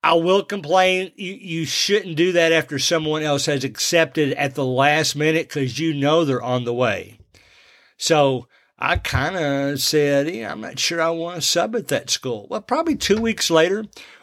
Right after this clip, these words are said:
one of the teachers of that school came up to me and said, "Greg, I'm gonna be absent on Tuesday. Can you teach my class?" I said, "Sure." And it, that was pro-, that was Sunday morning, as a matter of fact. So I accepted the job when she loaded it.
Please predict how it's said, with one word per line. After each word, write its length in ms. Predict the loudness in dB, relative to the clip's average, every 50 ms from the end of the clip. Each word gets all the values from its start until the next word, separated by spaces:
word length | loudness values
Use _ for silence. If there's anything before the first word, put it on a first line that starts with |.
| _
one 260 | -4 0 2 2 4
of 80 | 2 2
the 80 | 0 -2
teachers 500 | -2 -2 0 0 0 0 0 0 0 0
of 80 | 0 0
that 200 | 0 0 0 -2
school 500 | -2 0 0 0 0 0 -2 -4 -8 _ _ _ _ _ _ _ -20 _ _ _ _ _ _ _ _ _ _ _ _ _ _ _ -2
came 200 | 0 2 4 4
up 160 | 2 0 0
to 80 | -4 -4
me 80 | -2
and 100 | -2 -2
said, 220 | -2 -2 -4 -2 -2
"Greg, 400 | 0 0 0 0 -4 -6 -10 _ _ _ _ -20 _ _ -12
I'm 80 | -6
gonna 140 | -4 -4 -2
be 160 | 0 0 0
absent 420 | 0 0 0 0 0 0 0 2 2
on 140 | 2 0 0
Tuesday. 360 | 2 2 2 2 2 0 -2
Can 160 | -2 -2 -4
you 120 | -4 -2
teach 260 | 0 0 0 0 0 -2
my 80 | -4
class?" 340 | -4 -2 -2 -2 -2 -2 -4
I 40 | -4
said, 240 | -2 0 0 0 0
"Sure." 400 | 0 0 0 0 0 -2 -2 -4 -10 _ _ _ _ _ _ _ _ _ _ _ _ _ _ _ _ -4
And 160 | -2 0 0
it, 140 | 0 2 2
that 160 | 0 2 2
was 160 | 0 -2 -2
pro-, 260 | -2 0 2 4 4
that 120 | 4 2 2
was 120 | 0 2
Sunday 280 | 2 2 2 2 2 2
morning, 340 | 4 4 4 2 0 -2
as 160 | -2 -4 -4 -4
a 40 |
matter 260 | -2 -2 -2 -2 -2 -6
of 60 | -6
fact. 440 | -6 -6 -6 -6 -8 -12 _ _ _ _ _ _ _ _ _ _ _ _
So 240 | -4 0 0 2 2
I 180 | 4 4 4 2
accepted 480 | 2 0 2 2 2 2 0 -4 -4
the 100 | -4 -4
job 380 | -2 0 2 4 4 2 2 0
when 140 | -2 -2 -2
she 200 | -2 -4 -2 0
loaded 300 | 2 2 2 0 0 -4
it. 180 | -8 -10 -10